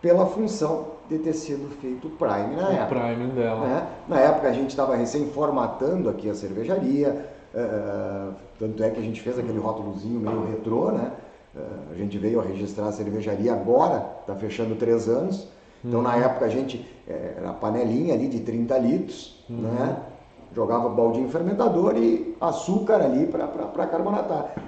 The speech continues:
Speaker 1: Então, eu tô torcendo que, ela estando boa, a surpresa vai ser bem melhor que essa com um ano e meio. Ela vai tá mais completa,
Speaker 2: Mais
Speaker 1: mais
Speaker 2: complexa.
Speaker 1: intensa.
Speaker 2: Mais
Speaker 1: Eu acho que
Speaker 2: intensa.
Speaker 1: mais intensa.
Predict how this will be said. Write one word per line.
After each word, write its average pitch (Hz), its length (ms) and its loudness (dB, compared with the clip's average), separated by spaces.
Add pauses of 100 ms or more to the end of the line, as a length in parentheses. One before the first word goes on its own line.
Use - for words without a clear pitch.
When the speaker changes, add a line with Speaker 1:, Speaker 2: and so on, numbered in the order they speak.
(240)
Speaker 1:
Então, 131 360 4
eu 156 280 2
tô 170 300 2
torcendo 165 800 -2
que, 175 560 -4
ela 110 220 2
estando 190 460 4
boa, 151 580 4 (300)
a 104 100 -8
surpresa 143 680 0
vai 165 120 0
ser 147 140 -2
bem 123 140 -2
melhor 156 420 0
que 175 140 -2
essa 135 300 -2
com 160 160 -4
um 170 240 -2
ano 175 140 -4
e 202 40 -2
meio. 139 280 0
Ela 98 120 -2
vai 110 160 0
tá 117 100 0
mais 127 240 -2
completa, 123 460 -2
Speaker 2:
Mais 123 320 0
Speaker 1:
mais 147 300 6
Speaker 2:
complexa. 226 260 6
Speaker 1:
intensa. 127 360 2 (360)
Speaker 2:
Mais 117 220 -2
Speaker 1:
Eu 135 60 4
acho 143 120 2
que 139 180 0
Speaker 2:
intensa. 123 220 2
Speaker 1:
mais 110 260 -2
intensa. 175 520 -4